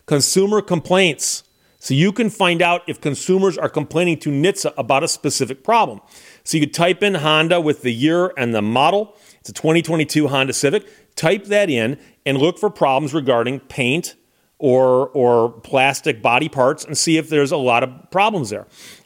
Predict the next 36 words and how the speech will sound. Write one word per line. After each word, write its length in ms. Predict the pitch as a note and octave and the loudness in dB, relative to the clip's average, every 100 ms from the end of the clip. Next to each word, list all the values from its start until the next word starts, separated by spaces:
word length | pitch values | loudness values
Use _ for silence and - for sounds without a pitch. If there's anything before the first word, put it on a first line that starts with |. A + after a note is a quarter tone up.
| - | -4
And 240 | D3 D3 - | -2 -2 -4
that's 300 | F3 A#3+ C4 | -2 -2 -2
not 320 | E4 D4+ C4+ | -4 -2 -2
necessarily 460 | G3+ G#3 F3 G3 F#3 | -2 -2 -2 -2 0
definitive 760 | C#3 C#3+ - F3 G#3 G#3 D#3+ B2 | 0 -2 0 0 0 0 -2 -2
on 220 | G#2 G2+ | -4 -6
this, 360 | F#2+ A2+ - - _ _ _ | -12 -12 -12 -14 _ _ _
but 80 | F3 | -2
it'll 140 | F#3 | 0
give 220 | F3 A3 A#3 | 0 -4 0
you 100 | G#3+ | 0
an 60 | |
idea. 600 | F#3 C3 G#2 D3 C3 G2+ - _ _ | 0 -2 -4 -6 -6 -8 -16 _ _
Because 200 | - B2+ | -14 -4
I've 180 | F3+ A#3 | 0 0
had 140 | C4 | -2
people 260 | G#3 G#3+ E3 | -4 -6 -6
tell 260 | - F3 F3+ | -4 -2 0
me 120 | F3 | 0
before, 320 | C3+ - C3 | -2 0 0
they 80 | B2+ | 0
say, 160 | - | -2
"Steve, 280 | B2 - G#3+ | -6 -4 -2
I 100 | F#3+ | 0
got 200 | D3 G3 | 0 -2
this 120 | A3 | -4
problem 340 | - E3 D3+ D3+ | -2 0 0 0
with 120 | C#3+ | -2
my 40 | |
vehicle. 440 | A2 A2 G2 G2+ - - - - | -2 -4 -4 -8 -12 -20 -8 -4
I 100 | D3 | -2
took 260 | A3+ C4 | 0 -2
it 140 | B3+ - | -4 -2
to 80 | F#3 | -2
a 60 | |
dealership 600 | C#3 F3+ G#3 F3+ - A#2+ | 0 -2 0 -2 -2 -2